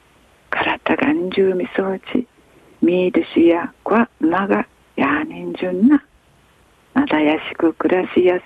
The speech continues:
さる。いい年ないること、にがといびん。昼夜琉球新報、しわし八日。月曜日の二十三面の記事からうつづきさびら。八万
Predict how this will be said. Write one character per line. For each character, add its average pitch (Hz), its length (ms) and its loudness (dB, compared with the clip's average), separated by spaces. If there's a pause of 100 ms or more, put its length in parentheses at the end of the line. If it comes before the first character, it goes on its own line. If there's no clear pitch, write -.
(140)
さ 180 100 2
る。 170 160 0 (580)
い 208 340 6
い - 120 -4
年 285 380 4
な 196 180 6
い 180 80 -2
る 156 140 -2
こ - 160 -4
と、 - 180 0 (160)
に 277 140 0
が 156 160 -2
と 180 260 -2
い 202 80 -2
び 185 280 -2
ん。 - 100 -8 (1600)
昼 208 240 4
夜 214 160 4
琉 226 360 4
球 214 280 2 (100)
新 202 340 0
報、 175 240 4
し 202 220 -4
わ 202 300 2 (100)
し 190 160 2
八 - 300 -4
日。 - 200 -2 (760)
月 165 340 2
曜 156 280 4
日 - 160 6
の 143 140 8
二 156 200 4
十 233 220 6 (120)
三 208 260 4
面 190 240 0
の 262 100 -2
記 254 140 -2
事 254 140 2
か 240 160 2
ら 214 160 0 (100)
う - 60 -2
つ - 60 -4
づ - 200 -2
き - 160 -6
さ - 140 -4
び - 160 0
ら。 - 120 -12 (2250)
八 - 340 0
万 208 420 2